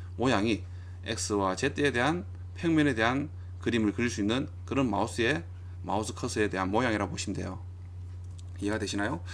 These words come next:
자, 여기서 마우스 커서를 바꾸고 싶다, 평면을 바꾸고 싶을 때가 있겠죠. 바꿔야 되겠죠. 그래야지만이 입체적으로 이렇게 그릴 수가 있는 거죠. 자, 이럴 때는 에프오, 에프오 키를 클릭해 보십시오. 자, 그러니까 어떻습니까?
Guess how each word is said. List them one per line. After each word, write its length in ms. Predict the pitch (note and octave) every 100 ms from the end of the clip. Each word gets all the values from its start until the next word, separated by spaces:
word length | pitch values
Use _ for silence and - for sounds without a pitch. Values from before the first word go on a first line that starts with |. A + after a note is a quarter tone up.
| - -
자, 160 | G2+
여기서 240 | E3+ F#3 E3+
마우스 260 | B2 F#3
커서를 480 | - A3 E3 F3+ G#3 - - - -
바꾸고 260 | - G#2 F#3
싶다, 440 | - F#2 A2+ F#2+
평면을 400 | - G3+ F#3 F3+
바꾸고 280 | A#2 - E3+
싶을 300 | E3+ G3+ F3+
때가 240 | E3+ D#3+ C3+
있겠죠. 500 | - F#3+ B2+ F3 - - -
바꿔야 320 | - G2+ G#3 E3
되겠죠. 440 | A2+ G2+ G2+ G2
그래야지만이 560 | F3 F#3+ F3+ D#3+ E3 F3+ D#3
입체적으로 560 | - C3+ B2 A#2 A#2+
이렇게 260 | G2+ F#2+ F#2
그릴 140 | C#3+
수가 180 | D3+ -
있는 140 | A2 A#2
거죠. 260 | D2+ - - - -
자, 100 | - D#3+
이럴 160 | G3+
때는 400 | C3+ B2+ A2+ F2+ - - - -
에프오, 560 | F#2+ - G2+ A2 - - - - - -
에프오 560 | D3+ A#2+ B2+ C3+ C3
키를 340 | - B2 B2+ B2+
클릭해 300 | - B2 G#2
보십시오. 480 | G2 - - F2 - - -
자, 80 | -
그러니까 360 | F3+ G3 A2+ -
어떻습니까? 420 | G2+ G#2 F2+